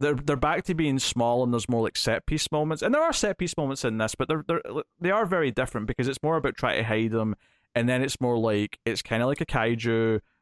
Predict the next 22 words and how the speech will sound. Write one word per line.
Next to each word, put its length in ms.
but 240
it's 300
not 320
one 260
who's 160
trying 360
to 120
cause 420
chaos, 460
but 140
it's 100
the 80
joke 300
being 260
is 120
that 100
a 20
two-year-old, 580
if 80
they 80
were 200
big, 260